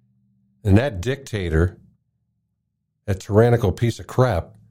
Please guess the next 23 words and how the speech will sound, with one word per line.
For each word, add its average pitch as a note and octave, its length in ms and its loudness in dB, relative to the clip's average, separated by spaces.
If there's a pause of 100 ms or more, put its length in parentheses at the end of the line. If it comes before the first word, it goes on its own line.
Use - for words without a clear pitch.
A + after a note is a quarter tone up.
(600)
just A2+ 320 -6
banned F2+ 640 -2 (560)
the G2 120 -2
buying, F#2+ 760 2 (1000)
selling, F#2 720 2 (640)
or A2 120 6
transferring F#2 1000 0 (1800)
any C3 360 -2
more A2 420 8
pistols F2+ 600 -4
in F#2 100 2
that F#2+ 180 2
hellhole G#2 640 4
of F2+ 80 -2
a G2 60 0
country. A2 520 -2 (2000)
Again, C#3 300 0
who, G#3 220 6
who G3 260 6
is D#3 100 2
that D3+ 180 0
actually D3 340 0
helping? D#3 600 0